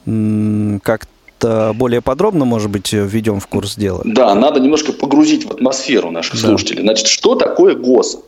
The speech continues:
Speaker 2: да? Это, м, значит, как вы, может быть, знаете, в Москве у Сбербанка есть как минимум два офиса. Центральный на Вавилова, девятнадцать, и второй на Кутузовском, тридцать два.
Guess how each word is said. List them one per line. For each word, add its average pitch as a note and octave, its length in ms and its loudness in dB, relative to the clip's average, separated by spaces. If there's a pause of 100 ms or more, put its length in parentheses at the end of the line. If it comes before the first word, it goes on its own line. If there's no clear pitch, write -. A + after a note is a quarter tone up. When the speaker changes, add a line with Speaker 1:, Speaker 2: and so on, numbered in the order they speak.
Speaker 2:
да? G#3+ 260 -2 (500)
Это, D#3 300 2
м, A#2 520 0 (460)
значит, - 220 -8
как F#3+ 200 0
вы, C#3+ 180 2
может B2 340 2
быть, A2+ 140 -4
знаете, G#2 520 0
в A#2 40 -2
Москве C#3 640 2
у B2+ 280 2
Сбербанка E3 540 0
есть F3+ 120 0
как - 160 -6
минимум C3+ 300 -4
два G#2 220 2
офиса. - 320 -4
Центральный A2+ 480 -2
на G2+ 100 -4
Вавилова, G2+ 400 0
девятнадцать, C3+ 540 0
и - 20 -4
второй F#3+ 320 4
на D3+ 100 2
Кутузовском, - 640 -6
тридцать - 360 -2
два. F2+ 240 -2